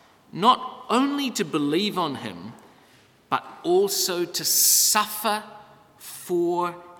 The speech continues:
his sake." To suffer because of him, for his name. Acts chapter five and verse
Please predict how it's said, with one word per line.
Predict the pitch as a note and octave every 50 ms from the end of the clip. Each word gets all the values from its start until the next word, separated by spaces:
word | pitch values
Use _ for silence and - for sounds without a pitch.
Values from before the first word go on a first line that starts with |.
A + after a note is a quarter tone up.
| - -
his | - F3 E3+ E3 D#3 D#3 - - - - - -
sake." | - - - - - - - G3+ G#3+ A3 D3 A2 - - - - - - _ _ _ _ _ _ _ _ _ _ _ _ _ _ _ _ _ _ _ _ _ _ _ _ _ _ _ _ _ _ -
To | - F#3
suffer | - - - - G#3 F#3+ - G#3+
because | F3+ D3+ E3+ D#3 - - F#3+ E3
of | F#3 F3 - -
him, | G3+ A#3+ C4+ C4 G3 A#2 F2 D2+ - - - - - - - _
for | - - G#3 G3+
his | F#3+ - A3 C4 A#3+ A#3+ - -
name. | G3 F3 D3 A#2+ G2+ F#2 E2 D2 - - - - - - - - - _ _ _ -
Acts | F3 F3 - - -
chapter | - F3+ - - D3
five | - - - E3 D#3+ E3 E3
and | D3+ D3+ C#3+ C3+
verse | B2+ D3+ D#3 C#3 - - - -